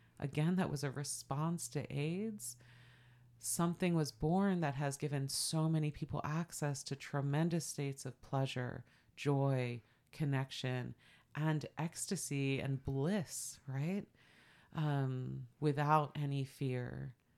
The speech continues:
of infection. And we can equally start mapping possibilities of erotic connection, like, fearless erotic connection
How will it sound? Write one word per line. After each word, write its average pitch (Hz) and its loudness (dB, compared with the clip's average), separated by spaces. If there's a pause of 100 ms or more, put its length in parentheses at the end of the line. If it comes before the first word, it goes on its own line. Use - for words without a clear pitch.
(540)
of 127 0 (640)
infection. 131 -4 (720)
And 151 4
we 156 4
can - 0
equally 165 2
start 143 0
mapping 147 2
possibilities 139 0
of 131 -4
erotic 135 2
connection, 127 -2 (420)
like, 139 -2
fearless 156 2
erotic 135 0
connection 185 -2